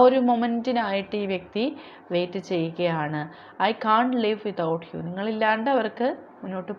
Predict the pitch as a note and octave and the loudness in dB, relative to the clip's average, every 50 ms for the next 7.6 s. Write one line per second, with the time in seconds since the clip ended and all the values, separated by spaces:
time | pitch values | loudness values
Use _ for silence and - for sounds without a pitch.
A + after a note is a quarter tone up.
0 | - F#3 E3+ E3 E3+ E3+ E3+ E3+ - E3 D#3 D3+ D#3+ E3+ D#3+ D3+ D3 D3 D3 D3+ | -2 0 0 0 0 -2 -6 -6 -6 -6 -4 -4 -6 -6 -6 -4 -2 -2 -2 -2
1 | D3+ - - - - - - - - - - - - - - D#3 D3+ D#3+ E3 D#3+ | -4 -10 -18 -20 -20 -20 -20 -20 -20 -20 -20 -20 -20 -14 -10 -8 -8 -6 -6 -6
2 | D#3+ E3 E3 - - - - - - - - - - G3 G#3 A#3 A#3 A3 G#3+ G#3+ | -8 -8 -10 -12 -18 -20 -20 -20 -20 -20 -20 -12 -6 -2 -2 0 0 0 0 -2
3 | A3 A3 - B3 B3 B3 B3 A3+ A3+ G#3+ G#3 G#3+ G#3+ G#3+ - - - - - G#3 | -4 -4 -2 -2 0 0 2 2 2 0 0 0 -2 -4 -8 -20 -16 -6 -4 -4
4 | G3 G3 G3+ G3+ G3+ - - G3 F#3 F3+ F#3 F3+ F#3+ A#3 C4 - G3+ F3+ E3+ E3+ | -2 -2 -2 -4 -6 -6 -6 -6 -6 -4 -6 -4 -2 -2 -2 0 2 2 2 2
5 | E3 E3 F3 F#3 F3+ - - - F3 E3 D#3+ D#3+ D3+ C#3+ - D3 D3 D3 - - | 0 0 -2 -2 -4 -8 -10 -8 -6 -6 -6 -6 -6 -8 -8 -10 -12 -12 -12 -18
6 | - - - - - - F3+ F#3 G3+ G#3+ G#3+ A3 B3+ D4+ F#4 - - - - - | -20 -20 -20 -16 -4 2 4 4 4 4 2 2 2 2 0 -4 -10 -18 -20 -20
7 | - - - G#3 G#3 A3 A3+ G#3+ A#3 A#3+ B3 | -20 -16 -10 -4 -2 -2 0 0 0 0 0